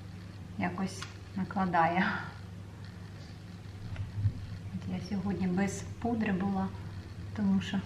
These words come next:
не встигала, вже треба було бігти. І я щось завтикала, коротше, і без пудри побігла. І бачу, що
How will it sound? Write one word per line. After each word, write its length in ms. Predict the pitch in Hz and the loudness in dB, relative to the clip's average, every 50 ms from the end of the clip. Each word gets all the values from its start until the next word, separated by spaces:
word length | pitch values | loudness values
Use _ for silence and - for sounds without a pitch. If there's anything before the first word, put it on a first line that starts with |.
| - - - - - - - - - - | -2 -8 -8 -8 -10 -8 -8 -8 -4 2
не 180 | 220 208 202 208 | 2 4 4 4
встигала, 560 | 196 - - - 214 214 233 240 233 226 208 | 2 0 2 4 4 6 6 6 6 6 6
вже 200 | 208 214 196 208 | 4 4 4 2
треба 320 | 190 - 202 202 196 196 196 | 2 2 0 2 2 4 4
було 240 | 190 208 202 202 196 | 4 4 4 4 4
бігти. 440 | 190 190 208 208 - - - 226 - - - - - - - - - - - - - - - - - - - - - - - - - - - - - - - - - - - - - | 4 4 4 2 0 -2 -4 -4 -4 -4 -4 -8 -10 -10 -10 -10 -10 -10 -8 -8 -8 -8 -6 -8 -8 -8 -8 -8 -8 -8 -8 -8 -8 -8 -8 -8 -8 -8 -8 -8 -8 -8 -8 -2 2
І 60 | 220 | 2
я 340 | 214 208 196 202 208 196 185 - - - | 4 4 4 4 4 2 2 0 -2 -6
щось 280 | - - 214 190 175 | -4 -2 -2 -2 0
завтикала, 640 | 175 202 - - - 202 - 208 220 214 202 190 190 - | 0 0 -2 0 -2 -2 0 2 2 4 4 2 0 -2
коротше, 400 | - 190 - 190 175 - - 214 | -2 -4 -2 -4 -4 -4 -2 -2
і 100 | 190 175 | 0 0
без 100 | 190 185 | 0 0
пудри 340 | 175 - - 196 175 180 165 - | 0 -2 -2 -2 0 0 0 4
побігла. 460 | - 208 190 208 185 175 165 156 165 - - - - - - - - - - - - - - - - - - - - - - - - - - - - - - - - - - - - - - - - - - - | 6 8 10 10 10 8 8 4 0 -2 -4 -8 -10 -10 -10 -10 -10 -10 -10 -10 -12 -12 -10 -10 -10 -10 -8 -10 -8 -8 -8 -8 -8 -10 -10 -10 -10 -10 -10 -10 -12 -12 -12 -12 -12 -12 -10 -10 -8 -6 2 6
І 100 | 226 220 | 8 8
бачу, 380 | 202 196 220 220 220 220 220 | 12 12 12 12 12 10 8
що 480 | 208 - - 214 196 190 185 185 - | 6 6 6 6 6 8 6 6 4